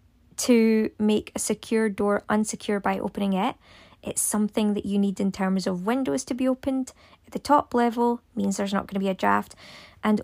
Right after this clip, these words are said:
also, if this isn't a, you know, something you can do last minute, if it's one, a type of window that opens by the bottom layer, you know, one that you push up,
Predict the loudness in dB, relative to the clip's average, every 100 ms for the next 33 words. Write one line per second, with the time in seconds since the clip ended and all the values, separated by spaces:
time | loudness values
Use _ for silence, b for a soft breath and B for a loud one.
0 | -2 2 4 4 2 0 2 4 2 -2
1 | b b b b _ _ _ _ _ -2
2 | -2 0 0 2 0 0 0 -2 _ _
3 | _ _ _ -2 2 2 2 -2 0 0
4 | 0 -2 0 2 4 2 -2 -6 -4 -4
5 | -4 -2 0 2 0 -2 -8 -8 -6 -2
6 | 0 0 -2 _ _ -10 -6 -4 -2 0
7 | 0 -2 -4 -4 -2 -4 -4 -10 -12 -12
8 | -10 -12 -14 _ -4 -2 -4 -6 -6 -4
9 | -2 -2 0 -2 -6 B B -2 0 2
10 | 2 0 -4 -4 -4 -2 -4